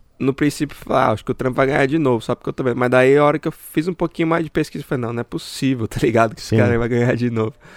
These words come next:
Speaker 1: Então é isso, quando, quando começou a sair o número de voto, toda vez que eu, que eu ligava, o Biden tava na frente,
Speaker 2: Sim.
Speaker 1: tá ligado? Desde o, desde o início. Eu falei, ah,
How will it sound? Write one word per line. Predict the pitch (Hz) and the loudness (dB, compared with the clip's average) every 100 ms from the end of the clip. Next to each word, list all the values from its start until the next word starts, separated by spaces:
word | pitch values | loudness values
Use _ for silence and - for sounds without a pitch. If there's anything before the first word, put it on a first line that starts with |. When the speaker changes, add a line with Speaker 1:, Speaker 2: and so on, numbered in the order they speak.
| - | -6
Speaker 1:
Então | 151 165 185 - | -4 2 2 4
é | 220 | 2
isso, | 311 | 2
quando, | - 180 202 196 147 | 2 4 8 8 6
quando | - 165 170 | 2 0 0
começou | 170 165 165 - 165 160 143 123 | -2 0 0 2 2 4 4 2
a | 127 131 | 2 0
sair | 147 147 147 151 | 4 4 6 4
o | 147 | 2
número | 139 143 135 | 0 0 0
de | 131 131 | 0 -4
voto, | 127 156 240 - 113 - - | 0 0 0 -2 -8 -8 -4
toda | 175 226 | 2 4
vez | 196 196 | 4 2
que | 185 | 4
eu, | 175 147 135 - | 4 4 0 -4
que | - | -4
eu | 151 | 0
ligava, | 151 143 139 160 175 | 2 4 4 6 4
o | 185 180 | 2 0
Biden | 143 165 185 | 2 4 4
tava | 170 165 | 0 0
na | 175 | -2
frente, | - - 139 117 | -4 -2 0 0
Speaker 2:
Sim. | 98 | -4
Speaker 1:
tá | 131 | -4
ligado? | 117 110 - _ _ _ | -4 -4 -8 _ _ _
Desde | 127 135 143 160 | 2 4 4 2
o, | 165 | 0
desde | 156 139 143 151 | 4 4 4 2
o | |
início. | 185 151 131 - 165 | 0 0 -2 -4 -8
Eu | |
falei, | 165 - | -6 -6
ah, | 127 | -6